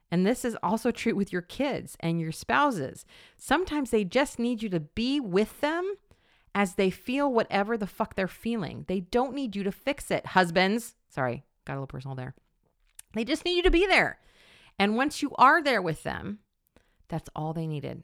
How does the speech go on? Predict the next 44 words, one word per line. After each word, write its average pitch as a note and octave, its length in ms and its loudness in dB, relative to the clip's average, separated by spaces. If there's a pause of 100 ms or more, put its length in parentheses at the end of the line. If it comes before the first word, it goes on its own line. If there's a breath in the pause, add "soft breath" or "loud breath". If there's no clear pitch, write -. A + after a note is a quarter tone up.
and C#3+ 140 -6
they C#3+ 80 -6
can C#3 140 -12
find D3 260 -4
their E3 80 -2
way D#3 140 -4
to D3 60 -8
the C#3+ 80 -4
other D3 160 -8
side. D3 220 -8
And C#3 80 -8
that's C3 140 -8
exactly C#3+ 500 -6
what D3+ 120 -6
happened D3 260 -8
with D#3+ 80 -8
this G#3 180 -10
attorney. D#3 480 -10 (360 soft breath)
We D#3 100 -2
got D3+ 260 2
to F3 80 -10
the F3+ 80 -2
point E3 420 -4
<laughs> - 20 -6
where D#3+ 380 -2 (260 loud breath)
he's E3 180 -4
like, D#3+ 140 0
"All E3+ 60 0
right, E3+ 120 4
let's D3+ 160 -2
try E3+ 160 0
this D#3 160 -4
again." F#3+ 340 -4
And D3+ 180 -6 (220)
boy, E3+ 280 0
did D3 160 -6
he D#3 100 -2
ever D3 160 -6
bring E3+ 320 -2
it C4 160 -4
in E3+ 100 -2
our D#3 120 -2
session G3 560 -6
afterwards. B3+ 760 -6